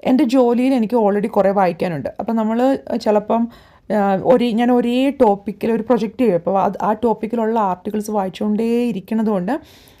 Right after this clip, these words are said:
എനിക്ക് മറ്റൊന്നും വായിക്കാൻ തോന്നില്ല. കാരണം എൻ്റെ ബ്രെയിൻ ഇങ്ങനെ അതിനെക്കുറിച്ച് ഇങ്ങനെ ചിന്തിച്ചുകൊണ്ടേ ഇരിക്കുക. അതുകൊണ്ട് ഞാൻ ബാക്കിയുള്ള, ആ, ജനറൽ റീഡിങ്സ് ഒക്കെ മാറ്റി വെച്ചേക്കുമായിരുന്നു. അപ്പോൾ എൻ്റെ,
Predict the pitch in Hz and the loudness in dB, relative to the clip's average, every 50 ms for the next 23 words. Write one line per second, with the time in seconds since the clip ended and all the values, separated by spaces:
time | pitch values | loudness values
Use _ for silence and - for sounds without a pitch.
0 | _ _ - 202 262 - 311 294 277 233 214 214 - 233 233 254 247 247 220 190 | _ _ -4 -2 0 2 2 2 2 2 0 0 0 0 2 4 4 4 2 2
1 | 185 - 220 220 214 208 185 175 170 180 180 202 220 214 214 262 247 202 220 247 | 0 0 -2 -2 0 0 -2 -2 -4 -4 -2 -2 -2 0 0 0 0 0 2 2
2 | 233 226 220 226 226 226 220 226 233 226 233 220 202 180 196 208 208 - 226 208 | 2 2 0 0 0 0 0 0 0 0 0 0 0 -2 -2 -4 -4 -4 -6 -6
3 | - - 220 208 208 208 208 202 196 208 214 - 220 202 185 185 - 196 190 185 | -6 -4 -4 -2 -2 -2 -2 -2 -2 -4 -4 -4 -4 -4 -4 -4 -4 -4 -2 0
4 | 202 208 208 196 160 - 135 - - - - - - - - _ - 220 190 254 | 0 0 0 -2 -2 -6 -8 -8 -8 -12 -20 -20 -20 -20 -6 _ -2 2 2 2
5 | 254 254 233 294 269 269 254 247 277 294 254 233 226 226 240 254 247 - - 294 | 2 2 2 2 2 2 0 0 -2 0 0 0 2 2 0 -2 -4 -4 -2 0
6 | 294 262 247 254 277 330 403 - - _ _ - - _ - - 226 - 233 226 | 0 2 2 2 0 0 -2 -4 -10 _ _ -20 -20 _ -10 -6 -4 -2 0 0
7 | 196 - 262 226 226 233 240 269 277 285 277 - - 226 226 226 233 202 247 247 | 0 0 0 2 2 2 2 2 2 0 -2 -4 -6 -4 -2 -2 0 0 0 0
8 | 240 262 220 - - _ - 330 311 277 226 202 202 - 220 214 208 208 - 185 | 0 0 -2 -4 -6 _ 0 2 2 2 2 0 -2 -2 -2 -2 -2 -2 -4 -4
9 | 160 185 180 165 156 185 185 170 202 196 196 190 202 214 214 - | -2 -2 -2 -2 -2 -4 -4 -4 -2 -2 -2 0 0 0 0 -2